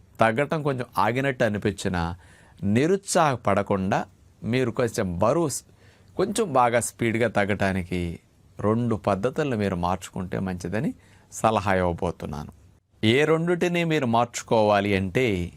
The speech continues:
ఒకటి, ఉదయం పూట తీసుకునే ఆహారాన్ని బ్రేక్‌ఫాస్ట్, లంచ్ అనే కాకుండా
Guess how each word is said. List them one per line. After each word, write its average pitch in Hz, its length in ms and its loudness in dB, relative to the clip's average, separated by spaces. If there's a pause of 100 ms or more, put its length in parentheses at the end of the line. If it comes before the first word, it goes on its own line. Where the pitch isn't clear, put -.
(440)
ఒకటి, 104 560 0 (920)
ఉదయం 151 420 0
పూట 143 280 -2
తీసుకునే 113 500 -4 (220)
ఆహారాన్ని 113 1000 0 (520)
బ్రేక్‌ఫాస్ట్, 156 1000 -2 (560)
లంచ్ 107 720 0 (640)
అనే 107 220 2
కాకుండా 107 640 -2